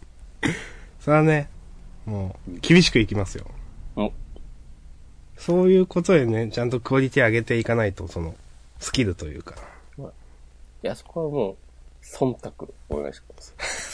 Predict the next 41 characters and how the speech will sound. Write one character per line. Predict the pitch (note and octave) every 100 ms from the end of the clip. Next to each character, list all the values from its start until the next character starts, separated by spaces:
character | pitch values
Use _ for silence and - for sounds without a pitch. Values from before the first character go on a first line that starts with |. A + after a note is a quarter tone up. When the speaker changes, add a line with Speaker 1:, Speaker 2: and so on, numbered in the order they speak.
| -
Speaker 2:
忖 | G#2 - - - - - -
度。 | F3+ - - - - - -
Speaker 1:
は | - F#2 G2 G#2 G#2+ G#2+ A2
ー |
い。 | A2 - - - - - - - - - - -
Speaker 2:
忖 | - - B2+
度。 | G#2+ - - - - - - - - - - - - - - - - - - -
Speaker 1:
ち | - C3
ょ、 | A#2
僕、 | A#2 B2
Speaker 2:
そ | D#3
ん-、 | - - - - - -
Speaker 1:
僕 | C3 D#3+
弁 | E3+ F3
の |
話 | F3 F3 E3+
し | -
た | C3
い |
で | A#2+
す | -
け | -
ど、 | G#2
Speaker 2:
は |
い。 |
Speaker 1:
い | A2
い |
で |
す | -
か？ | -
Speaker 2:
あ | A2
あ。 | F#2+ - - - - - - - -
忖 | F3 F3
度 | - D#3+ E3
弁 | E3 E3
当 | - F#2+
っ |
て | F2
食 | A2
べ | F#2+
た？ | - -